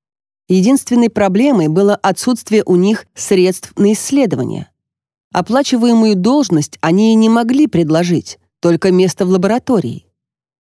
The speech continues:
Ей нужно было найти подработку, чтобы покрыть расходы на детский сад для Люси. Год спустя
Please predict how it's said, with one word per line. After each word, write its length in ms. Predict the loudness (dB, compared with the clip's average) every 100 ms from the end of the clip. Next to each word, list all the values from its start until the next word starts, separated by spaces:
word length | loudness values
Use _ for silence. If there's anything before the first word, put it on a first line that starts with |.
| _ -2
Ей 300 | 2 2 2
нужно 300 | 2 2 0
было 180 | 2 2
найти 300 | 0 -2 -2
подработку, 680 | 0 0 0 0 -2 -2 -4
чтобы 280 | -2 -2
покрыть 420 | 0 -2 0 0 0
расходы 480 | -2 -2 0 2
на 140 | 2 0
детский 340 | 0 -2 -6
сад 420 | -4 -2 -2 -4 -4
для 220 | 0 2
Люси. 520 | 2 0 -2 -12 -16 _ _ _ _ _ _ _ _ _ _ _
Год 260 | 0 0 0
спустя 640 | -2 -2 -2 0 0 0